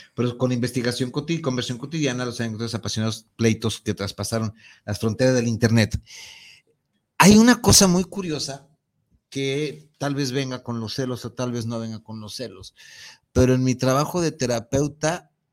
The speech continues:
el ochenta por ciento de las parejas que vienen por infidelidad, vienen por esta pendejada que se llama celular.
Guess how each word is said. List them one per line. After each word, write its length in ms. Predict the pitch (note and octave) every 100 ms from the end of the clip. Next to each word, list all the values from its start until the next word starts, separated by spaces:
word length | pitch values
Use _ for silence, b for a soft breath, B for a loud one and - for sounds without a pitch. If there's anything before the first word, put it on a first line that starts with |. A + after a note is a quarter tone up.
| _ _ _ _ _ _ _ _ _ _ _ - - _ _ _ -
el 160 | D3+
ochenta 440 | D#3+ D#3+ - - C#4+
por 140 | F3+
ciento 540 | - F#3 F#3+ F#3 F3+ F3+
de 140 | D#3+
las 420 | B2+ B2 - -
parejas 540 | - A#2 C3 C3+ C3 -
que 180 | - A2
vienen 440 | A#2 A#2 A#2+ A2+
por 160 | A2 A2
infidelidad, 720 | G#2 A2+ G2+ G2 G2+ A2 - _ _ _ _ _ _ _ _ _ _ _ _ -
vienen 280 | B2 B2+ A2+
por 160 | A2
esta 240 | G#2 - G2
pendejada 480 | F#2 F#2 - F#2+ F#2+
que 80 |
se 140 | - F#2
llama 140 | F2+
celular. 460 | - F2 E2 D#2